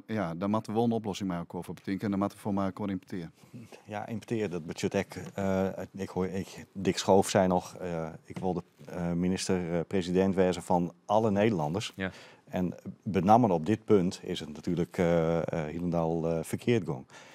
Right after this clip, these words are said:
Speaker 2: Eh, onvoorwaardelijke steun aan Israël. Ja, en hier naar, eh, eh, zo'n oktober, eh, binnen daar toch wel wat vragen, eh, over te stellen. En, eh, op geen enkele wijze dat benemen.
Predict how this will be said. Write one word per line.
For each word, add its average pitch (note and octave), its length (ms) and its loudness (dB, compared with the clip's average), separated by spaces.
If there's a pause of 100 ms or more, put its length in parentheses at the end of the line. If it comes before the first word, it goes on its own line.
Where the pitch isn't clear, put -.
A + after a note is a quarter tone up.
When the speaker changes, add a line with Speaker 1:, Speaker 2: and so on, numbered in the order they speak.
(240)
Speaker 2:
Eh, D#2 200 -4 (200)
onvoorwaardelijke G2 680 6
steun F#2+ 340 2
aan D#2+ 100 0
Israël. G#2+ 580 2 (100)
Ja, F2+ 260 -4
en F2 140 -6
hier F#2 380 -4
naar, D#2+ 200 -4
eh, D#2+ 400 -4
eh, D#2 40 -10 (280)
zo'n D#2+ 320 -6
oktober, F#2 480 4 (120)
eh, D#2+ 200 0 (760)
binnen F#2+ 260 2
daar D#2+ 120 0
toch E2+ 180 0
wel F#2 180 4
wat F#2+ 180 2
vragen, G#2+ 500 2
eh, D#2+ 260 -4
over F#2 120 -8
te - 80 -16
stellen. D2+ 440 -6
En, F2 260 -4 (160)
eh, F2 220 -4 (720)
op G2 140 0
geen F#2+ 200 4
enkele G2 520 4
wijze F2 560 2 (260)
dat G2+ 340 4
benemen. G#2+ 580 2